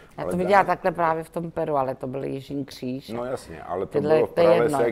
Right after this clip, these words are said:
Speaker 2: kde nejbližší lampa
Speaker 1: No,
Speaker 2: byla
Speaker 1: bylo v horách u Indiánů,
Speaker 2: No,
Speaker 1: tam
Speaker 2: nejbližší
Speaker 1: lampa nebyla žádná.
Speaker 2: No právě, a tohle je to, co... Jako
Speaker 1: Ale zase to bylo úžasný, protože,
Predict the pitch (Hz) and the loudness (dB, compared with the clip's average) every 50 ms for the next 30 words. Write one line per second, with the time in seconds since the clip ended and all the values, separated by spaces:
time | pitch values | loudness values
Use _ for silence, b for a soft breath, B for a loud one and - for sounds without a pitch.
0 | 110 110 113 104 104 101 95 90 98 101 - - 107 104 95 95 95 - - - | 2 0 0 0 0 -2 -2 -2 -4 -4 -4 -4 -2 0 0 -2 -2 0 0 0
1 | - 170 175 - 214 220 208 196 196 196 202 202 202 185 180 170 - 175 175 170 | 0 2 4 6 8 8 8 8 8 6 6 6 6 4 2 0 0 0 0 0
2 | 165 175 165 165 165 160 160 160 160 156 - 180 180 185 180 175 185 190 185 151 | 0 0 0 2 2 2 2 0 -2 -2 -2 -2 -4 -4 -6 -8 -6 -4 -2 0
3 | 160 160 156 151 147 156 165 160 160 156 151 156 160 156 143 151 147 147 151 156 | 2 2 2 2 2 2 0 0 0 0 2 2 2 2 2 0 0 0 0 -2
4 | 160 147 139 - - - - - 98 92 85 82 85 85 76 64 60 60 - - | -2 0 0 0 -2 -2 0 2 2 4 4 4 2 2 0 -2 -6 -8 -8 -8
5 | 92 90 95 101 98 - - - 104 104 95 - - 90 - - 95 98 87 92 | -8 -6 -6 -6 -8 -8 -8 -6 -4 -4 -4 -4 -6 -8 -8 -6 -6 -4 0 6
6 | - 165 180 190 190 175 202 196 190 - 208 196 214 202 202 220 226 220 214 202 | 8 10 10 10 10 8 6 4 4 2 -2 -2 -2 0 2 2 2 4 4 4
7 | 180 202 190 - - - 202 208 190 - 190 180 - - 180 170 196 202 196 202 | 4 2 0 0 -2 -4 -4 -4 -4 -4 -8 -6 -4 -4 -2 0 2 0 0 0